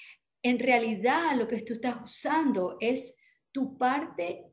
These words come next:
real de ti, que es tu parte espiritual. O sea, tú como alma, esa parte espiritual es la, tu parte perfecta.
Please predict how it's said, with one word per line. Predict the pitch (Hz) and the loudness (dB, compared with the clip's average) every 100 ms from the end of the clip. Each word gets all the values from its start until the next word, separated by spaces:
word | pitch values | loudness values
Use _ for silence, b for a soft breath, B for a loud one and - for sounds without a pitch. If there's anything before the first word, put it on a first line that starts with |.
| _ | _
real | 202 208 214 226 269 | -4 0 2 2 2
de | 240 | 2
ti, | 226 - 277 202 | 0 0 0 -2
que | 196 | -6
es | - | -8
tu | 185 | -8
parte | - 185 185 | -2 -2 -2
espiritual. | 190 - 160 - - - - | -8 -8 -10 -10 -12 -14 -16
O | _ _ _ _ _ _ _ _ _ _ _ _ - | _ _ _ _ _ _ _ _ _ _ _ _ -4
sea, | 226 | 0
tú | 226 330 | 0 0
como | 403 370 269 240 | 0 2 4 4
alma, | 285 311 254 190 170 156 - - _ | 6 4 4 2 -2 -6 -10 -20 _
esa | 262 320 - 320 - | 6 6 4 -2 0
parte | 254 285 277 | -2 -2 -4
espiritual | - - 220 196 - 208 220 214 165 160 - - b b - | -4 -4 -2 -2 -4 -2 0 2 0 -4 -12 -18 b b -4
es | 240 240 240 - - _ _ | 0 0 0 -8 -18 _ _
la, | - 262 233 208 - 247 240 233 | 0 2 4 2 2 -2 -4 -4
tu | 247 - | -6 -2
parte | 254 262 277 302 | 0 0 -2 -4
perfecta. | 233 214 - - 285 294 - - - | -2 -4 -6 -2 -2 -2 -12 -14 -16